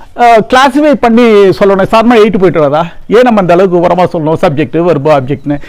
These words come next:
இந்த காம்பனன்ட்ஸ் நம்ம தெரிஞ்சு கத்துக்கிட்டு இருக்கும்போதே அது அதோட இயைந்து வரணும். அப்படியே அதோட வரணும் அது. அதான் அது வந்து மைண்ட்ல செட் ஆகும்.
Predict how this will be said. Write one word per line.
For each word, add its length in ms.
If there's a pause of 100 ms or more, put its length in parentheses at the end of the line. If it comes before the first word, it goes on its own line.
(240)
இந்த 380
காம்பனன்ட்ஸ் 560
நம்ம 220 (200)
தெரிஞ்சு 340
கத்துக்கிட்டு 400
இருக்கும்போதே 360
அது 220
அதோட 280 (320)
இயைந்து 420
வரணும். 300 (200)
அப்படியே 300
அதோட 340
வரணும் 260
அது. 100 (400)
அதான் 440
அது 120
வந்து 240 (320)
மைண்ட்ல 380
செட் 320
ஆகும். 280